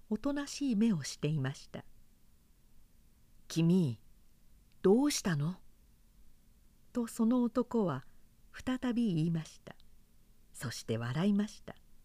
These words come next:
「僕、一人でこれから家に帰るの」と新作は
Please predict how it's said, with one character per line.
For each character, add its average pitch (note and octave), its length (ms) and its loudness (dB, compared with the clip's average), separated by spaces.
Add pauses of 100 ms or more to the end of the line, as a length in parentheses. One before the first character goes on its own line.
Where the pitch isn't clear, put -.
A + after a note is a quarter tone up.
(1600)
「僕、 G#3 460 -2 (720)
一 C#4 240 -4
人 C4+ 120 -2
で G3+ 140 0
こ - 220 -6
れ G#3+ 100 4
か A3+ 160 0
ら A3+ 100 6
家 A3 240 0
に A#3 140 2
帰 B3 300 -2
る A3 100 4
の」 D#3+ 140 -4 (1160)
と B3+ 120 -4
新 A3 320 0
作 G#3 320 -6
は G3 180 -6